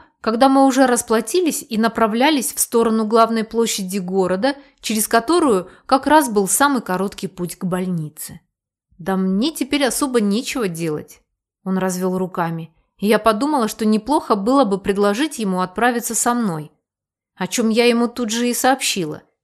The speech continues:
Денис улыбнулся. "Ох уж эта его ямочка!" И принялся убеждать меня, что это именно то, чего он хотел, но боялся спросить – так как не был уверен, что мне эта идея понравится.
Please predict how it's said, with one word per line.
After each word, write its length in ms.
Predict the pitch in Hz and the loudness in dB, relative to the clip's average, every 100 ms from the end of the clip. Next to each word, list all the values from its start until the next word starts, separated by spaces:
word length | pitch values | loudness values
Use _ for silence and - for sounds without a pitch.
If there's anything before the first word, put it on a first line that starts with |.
| _ _ _ | _ _ _
Денис 380 | 165 190 254 381 | -8 -2 -2 -2
улыбнулся. 680 | 226 170 160 160 160 - 214 - _ _ _ _ | -2 -2 -2 -4 -6 -10 -12 -14 _ _ _ _
"Ох 180 | 339 - | -10 -6
уж 200 | 202 - | -8 -6
эта 260 | 254 254 202 | -8 -6 -4
его 280 | 190 180 214 | -2 0 -2
ямочка!" 720 | 185 220 254 180 - - - _ _ _ _ _ _ | 0 -2 -2 -6 -10 -16 -20 _ _ _ _ _ _
И 100 | - | -6
принялся 480 | 220 349 359 311 - | 0 0 2 0 2
убеждать 560 | 269 233 240 208 285 320 | 0 2 0 2 0 2
меня, 200 | 247 214 | 0 0
что 260 | - 220 214 | 0 0 2
это 340 | 247 294 285 | 2 0 -2
именно 420 | - 247 240 202 | 0 0 2 0
то, 260 | 196 254 320 | -2 -4 -2
чего 280 | - 214 240 | -2 -4 -2
он 100 | 240 | -2
хотел, 600 | 262 254 - 214 - - _ _ _ - | -4 -4 -4 -4 -4 -12 _ _ _ -6
но 100 | 180 | -2
боялся 460 | 180 196 214 214 220 | 0 2 2 0 -6
спросить – 600 | - 240 247 240 - _ _ _ _ - | -2 -2 -2 -6 -8 _ _ _ _ -8
так 120 | 208 | -2
как 140 | 240 | -2
не 160 | 240 240 | 2 2
был 160 | 226 240 | 2 0
уверен, 420 | 233 311 262 175 - - | 2 2 0 -6 -14 -14
что 260 | - - 226 | -12 0 2
мне 320 | 220 240 302 | 4 4 0
эта 320 | 208 - 190 | -2 -4 -4
идея 260 | 180 208 233 | -2 -2 -2
понравится. 800 | 226 196 165 151 147 - - | -2 -4 -4 -6 -10 -16 -16